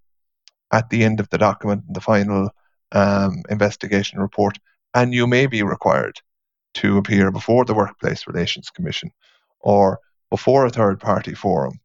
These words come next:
um, whether it's in the Labour Court or, or other, uh, fora, to stand over what you said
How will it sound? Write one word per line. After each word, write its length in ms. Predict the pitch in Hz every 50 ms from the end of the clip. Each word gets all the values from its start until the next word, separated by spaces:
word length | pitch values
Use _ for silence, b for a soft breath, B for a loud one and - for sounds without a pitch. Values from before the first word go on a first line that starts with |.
| _ _ _ _ _ _ _ _ -
um, 460 | 107 104 101 101 95 87 95 95 - - _
whether 220 | - 117 107 98
it's 140 | 101 98 -
in 100 | 95 101
the 60 | 98
Labour 280 | 95 104 98 98 98 92
Court 360 | - - 98 98 98 101 -
or, 260 | 98 101 95 90 - -
or 180 | - 104 101 101
other, 340 | 101 98 95 92 95 95 - _ _ _ _ _ _ -
uh, 340 | - 85 95 90 78 78 80 - - _ _ _ _
fora, 440 | - 107 104 101 95 92 85 - - _ _ _ _ _ _ _ _ _ _ -
to 460 | - 127 127 127 127 123 120 113 - _ _ _ _ _ _
stand 360 | - - - 127 131 131 131
over 280 | 151 202 254 247 - 143
what 220 | 131 117 117 -
you 60 | 80
said 360 | - - 87 - - - -